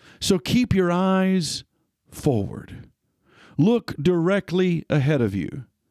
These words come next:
Let your gaze be straight before you, as Proverbs four twenty-five says.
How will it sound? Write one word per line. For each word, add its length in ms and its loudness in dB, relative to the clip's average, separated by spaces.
Let 260 2
your 240 2
gaze 540 2
be 160 0
straight 460 0
before 420 0
you, 260 0
as 300 0
Proverbs 500 0
four 300 2
twenty-five 640 -2
says. 500 -6